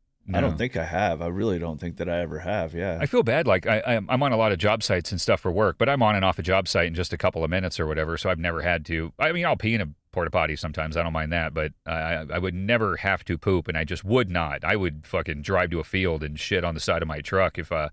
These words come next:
Speaker 2: if I had to absolutely poop and couldn't make it home, which has never happened, but, uh, you know, the option's there in case. But I do feel bad
Speaker 1: Oh,
Speaker 2: for
Speaker 1: I guarantee you've peed on somebody's poop in a porta potty, though.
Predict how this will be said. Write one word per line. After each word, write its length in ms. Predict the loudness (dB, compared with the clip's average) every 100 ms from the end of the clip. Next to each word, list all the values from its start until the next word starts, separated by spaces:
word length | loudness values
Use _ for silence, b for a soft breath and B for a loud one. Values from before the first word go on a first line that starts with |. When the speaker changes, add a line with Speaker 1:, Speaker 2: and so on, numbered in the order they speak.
| b b b b
Speaker 2:
if 160 | -4 0
I 100 | 0
had 260 | 2 0 -2
to 300 | -2 -2 -2
absolutely 540 | -2 0 -2 -4 -6 -2
poop 240 | -2 -2
and 100 | -4
couldn't 220 | -6 -4
make 160 | -4 -4
it 80 | -2
home, 200 | -2 -2
which 120 | -2
has 100 | 0
never 160 | 2
happened, 340 | 2 2 0 -4
but, 240 | -4 -4
uh, 280 | -6 -6 -10 -12 -12
you 80 |
know, 80 | -10
the 100 | -6 -6
option's 320 | -6 -10 -6
there 180 | -6 -6
in 100 | -2
case. 400 | -2 -2 -6 -14 b b b b b b _
But 140 | 0 2
I 60 |
do 140 | 2 -2
feel 180 | -2 2
bad 260 | 4 4
Speaker 1:
Oh, 80 | 4
Speaker 2:
for 80 | 2
Speaker 1:
I 20 |
guarantee 460 | 2 0 -2 -4 -2
you've 260 | -2 -2 0
peed 240 | 0 0
on 140 | -2
somebody's 360 | -2 -4 -4 -4
poop 280 | -2 -2 -2
in 80 | -6
a 60 |
porta 260 | -4 -4 -4
potty, 300 | -4 -4 -4
though. 240 | -4 -4